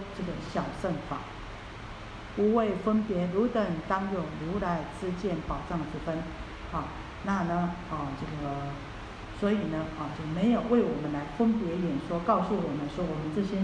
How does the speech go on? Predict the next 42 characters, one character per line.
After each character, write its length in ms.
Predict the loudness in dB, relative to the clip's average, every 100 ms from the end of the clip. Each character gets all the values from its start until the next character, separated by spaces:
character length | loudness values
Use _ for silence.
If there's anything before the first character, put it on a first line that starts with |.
| 4
声 160 | 4
闻 160 | 4 4 4
圣 120 | 2
者 160 | 0 -4 -8 -10 -12 -6 4
也 240 | 6 6
有 240 | 6 6 4
如 220 | 2 4
来 160 | 4 4
的 140 | 2
知 240 | 0 0 0
见， 260 | 2 2 0 -4 -6 2
也 200 | 6 6
有 200 | 6 4 0 -2
成 320 | 2 4 4 4
佛 200 | 2 2
的 140 | 2 2
份。 140 | 2 2 -2 -8 -10 -6
啊， 140 | -6 -6 -8 -10 -10 -10 -10 -10 -10 -10 -12 -12 -12 -10 -4 2
因 220 | 4 4
为 100 | 2 2
我 60 | 2
们， 120 | 2 -2 -6 -8 -10 -10 -4
跟 120 | 2
我 60 | 4
们 160 | 4 4
讲， 180 | 0
我 120 | 0 -2
们 100 | 0
听 120 | 2
不 120 | 2 4
进 200 | 6 4
去 280 | 4 4
啊， 180 | 4 2 -4 -2
就 100 | 2
像 220 | 4 4
什 100 | 2
么 140 | 0
样？ 140 | 0 -2 -4 -8 -10 -6 0
就 80 |
像 260 | 2 6 6
你 0 |
要 160 | 6